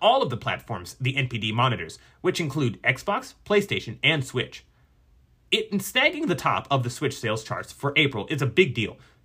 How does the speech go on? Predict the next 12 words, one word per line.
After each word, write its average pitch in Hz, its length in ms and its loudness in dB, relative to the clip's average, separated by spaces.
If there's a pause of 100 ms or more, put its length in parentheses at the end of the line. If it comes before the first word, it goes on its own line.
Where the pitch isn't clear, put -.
(180)
as 202 160 6
Nintendo-published 170 720 -2
games 95 340 -2
almost 160 400 -2
always 247 400 2
led 107 380 -2
the 123 180 -2
N 147 120 2
P 160 140 -4
D 117 360 0
Switch 156 320 -4
charts. - 340 -8